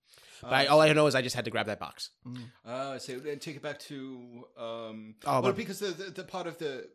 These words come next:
Speaker 2: part of the, uh, the, um, the interview is a scene about, uh, work ethic. You
Speaker 1: Mm-hmm.
Speaker 2: understand?
Speaker 3: Mm-hmm.
Speaker 2: And so y-, you had a multi-point plan. What was the next step of the, uh, the plan there?
Speaker 1: Oh, well, uh, Argoth, uh,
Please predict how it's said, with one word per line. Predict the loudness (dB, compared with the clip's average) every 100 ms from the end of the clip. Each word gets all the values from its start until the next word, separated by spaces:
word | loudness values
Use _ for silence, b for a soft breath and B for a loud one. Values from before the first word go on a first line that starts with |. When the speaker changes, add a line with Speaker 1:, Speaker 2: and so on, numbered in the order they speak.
| _ _
Speaker 2:
part | -10 -10
of | -10
the, | -14 -10
uh, | -10 -8 -12 -16
the, | -16 -16 -20 b b _ -12
um, | -10 -10 -12 -18 _ _ -20 -18
the | -14
interview | -12 -12 -12 -14 -14
is | -14
a | -14 -14
scene | -12 -12 -12
about, | -12 -12 -14 -14 -18 -14
uh, | -12 -12
work | -14 -14
ethic. | -18 -20 -20 _ -10
You | -8
Speaker 1:
Mm-hmm. |
Speaker 2:
understand? | -8 -8 -12 -12 -14
Speaker 3:
Mm-hmm. | -20 _ -12
Speaker 2:
And | -10
so | -8 -6 -6 -6 -8 -10 -12
y-, | -20 -20 -20 -10
you |
had | -8 -8
a | -8
multi-point | -10 -12 -14 -14 -14 -14
plan. | -12 -10
What | -12
was | -14
the | -14
next | -14 -14
step | -16 -18
of | _ -18
the, | -14 -14
uh, | -16 -18
the |
plan | -20 -20 -20 -20
there? | -20 _ _ _
Speaker 1:
Oh, | 2 2
well, | 0 -2
uh, | 0
Argoth, | 4 4 4 0 -4
uh, | -4 -4 -6